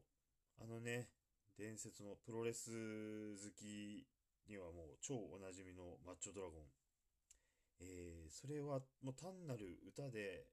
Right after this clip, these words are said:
えー、入場とかに使うんじゃないんじゃないのと思っていたら、えー、ちょっとね、そういう疑問を抱いたところで、いや、ちゃんと、えー、マッチョドラゴンの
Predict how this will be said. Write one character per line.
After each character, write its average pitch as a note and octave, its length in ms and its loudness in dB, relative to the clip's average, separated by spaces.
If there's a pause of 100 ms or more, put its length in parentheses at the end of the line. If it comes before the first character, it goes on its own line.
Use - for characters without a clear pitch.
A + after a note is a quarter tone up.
(200)
え D2 560 -6
ー、 A#2+ 60 -4
入 E3+ 160 0
場 F3 140 -4
と F3 100 -4
か E3 80 2
に F#2 80 0
使 - 240 0
う D3+ 120 2
ん C#3+ 60 0
じ A#2 80 0
ゃ F2+ 40 0
な B2+ 180 0
い F3 60 -2
ん D#3+ 100 -2
じ A#2+ 80 2
ゃ G#2 40 0
な G2 120 -6
い F2+ 80 -4
の G#2+ 120 -2
と C3 140 -4 (640)
思 A#2+ 160 -4
っ B2+ 40 -2 (420)
て G2+ 80 0
い F2+ 100 -4
た A#2 140 -2
ら、 G#2+ 320 2 (580)
え F#2 1200 2
ー、 - 380 -18
ち C#3 60 -2
ょ C3+ 40 -2
っ C3+ 80 -6
と F2+ 60 -4
ね、 E2+ 160 -4
そ A#2+ 160 0
う A2+ 60 2
い A2+ 120 0
う A2 60 0
疑 A2 160 -4
問 A2 180 -2
を - 40 -2
抱 G#2+ 180 0
い - 20 -6
た F2 80 -10
と D#2 80 -8 (140)
こ E2 60 -8
ろ D#2+ 80 -8
で、 D#2+ 160 -10 (340)
い G#2 40 0
や、 G#2+ 160 2
ち B2 120 0
ゃ - 20 4
ん A#2 80 -2 (100)
と、 A#2 220 2 (360)
え F#2 220 -4
ー、 F2+ 40 -4
マ F#2+ 80 -2
ッ - 100 -6
チ - 80 0
ョ A2+ 80 0
ド A#2+ 80 2
ラ A#2+ 80 6
ゴ F2 160 0
ン D#2 160 -8
の F2 220 -6